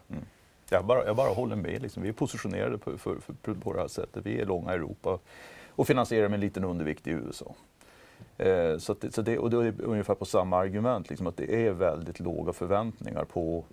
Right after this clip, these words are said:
eh, Europa totalt sett. Sen, eh, som sagt, man sitter och vänt-, väntar på det är lite grann.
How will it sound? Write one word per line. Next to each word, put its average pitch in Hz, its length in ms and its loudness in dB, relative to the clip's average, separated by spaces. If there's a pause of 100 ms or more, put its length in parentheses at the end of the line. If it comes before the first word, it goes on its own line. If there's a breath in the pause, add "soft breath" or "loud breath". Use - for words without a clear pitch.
eh, - 440 -4
Europa 90 440 -2
totalt 107 540 0
sett. - 320 -8
Sen, 110 420 0
eh, 107 480 0
som 127 120 -2
sagt, 101 220 2 (480)
man 131 160 0
sitter 139 220 0
och 127 80 4
vänt-, 117 180 6
väntar 123 240 2
på 123 100 -4
det 117 120 2
är 123 40 0
lite 98 160 -2
grann. 92 120 2